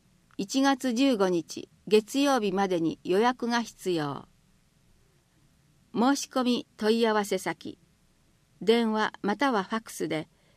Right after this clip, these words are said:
寝屋川市国際交流協会。電話八一一の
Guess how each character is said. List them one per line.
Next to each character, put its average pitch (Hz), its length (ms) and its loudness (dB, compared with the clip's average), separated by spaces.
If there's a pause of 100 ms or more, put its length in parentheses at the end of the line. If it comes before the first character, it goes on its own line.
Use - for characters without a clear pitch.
(220)
寝 196 140 0
屋 262 160 4
川 254 260 4
市 - 400 -6
国 208 200 -4
際 277 400 0
交 254 240 2
流 247 220 0
協 202 260 0
会。 139 300 -10 (880)
電 208 260 0
話 190 220 -4 (420)
八 269 380 0
一 208 300 -2
一 180 220 -8
の 165 220 -2